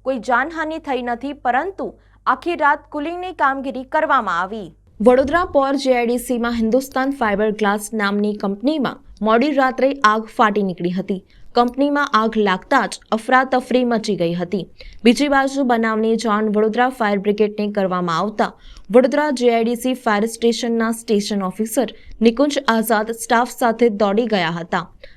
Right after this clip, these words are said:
આકાશમાં ચૂમતી પ્રચંડ આગની જ્વાળાઓને કાબૂમાં લેવા માટે ફાયર બ્રિગેડ દ્વારા આયોજનબદ્ધ રીતે પાણીનો મારો ચલાવી આગને વધુ પ્રસરતા અટકાવી દીધી હતી. આ આગને કાબૂમાં લેવા માટે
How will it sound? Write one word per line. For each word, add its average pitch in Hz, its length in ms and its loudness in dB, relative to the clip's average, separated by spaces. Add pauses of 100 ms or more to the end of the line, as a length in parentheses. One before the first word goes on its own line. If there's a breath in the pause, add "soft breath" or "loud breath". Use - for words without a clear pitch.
(140 loud breath)
આકાશમાં 269 680 2
ચૂમતી 247 380 0
પ્રચંડ 220 520 -2
આગની 208 380 2
જ્વાળાઓને 202 720 0 (280 loud breath)
કાબૂમાં 269 500 2
લેવા 226 280 0
માટે 226 340 2
ફાયર 202 300 0
બ્રિગેડ 208 420 0
દ્વારા 196 260 0
આયોજનબદ્ધ 196 840 0
રીતે 226 420 0 (100)
પાણીનો 208 400 -2
મારો 196 320 -2
ચલાવી 196 500 -2 (300 loud breath)
આગને 254 400 4
વધુ 233 260 0
પ્રસરતા 226 580 -2 (240 loud breath)
અટકાવી 226 400 2
દીધી 175 220 -6
હતી. 196 400 -4 (340 loud breath)
આ 196 200 4
આગને 214 460 2
કાબૂમાં 196 520 0
લેવા 190 300 0
માટે 202 400 0